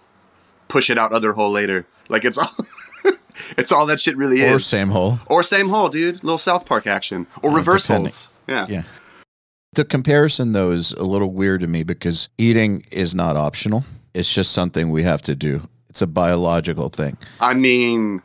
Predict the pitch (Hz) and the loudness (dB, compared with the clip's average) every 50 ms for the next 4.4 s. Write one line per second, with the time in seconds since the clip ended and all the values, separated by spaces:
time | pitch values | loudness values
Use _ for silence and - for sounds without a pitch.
0 | _ _ - - 160 165 151 - 123 104 107 101 95 104 95 - 101 98 - 95 | _ _ -4 -2 0 0 0 -2 -4 -4 -2 -2 -4 -4 -2 -2 -2 -2 -2 -4
1 | 95 - 104 95 - 101 90 - 92 92 92 92 90 - 92 95 110 117 - - | -4 -4 -4 -6 -4 -6 -6 -4 -4 -4 -4 -6 -6 -6 -4 -4 -4 -6 -6 -6
2 | 95 120 139 135 127 110 101 110 104 - 120 110 104 107 120 123 113 87 80 78 | -2 0 2 2 2 2 2 0 0 2 2 2 4 4 4 4 2 2 0 0
3 | 82 82 85 80 98 95 85 60 57 71 78 107 - - 147 147 123 110 110 110 | -2 -2 0 0 0 0 0 -2 -4 -4 -6 -6 -2 0 2 2 2 2 0 0
4 | 113 117 117 92 107 92 92 107 | 0 0 -2 -2 -2 -4 -4 -6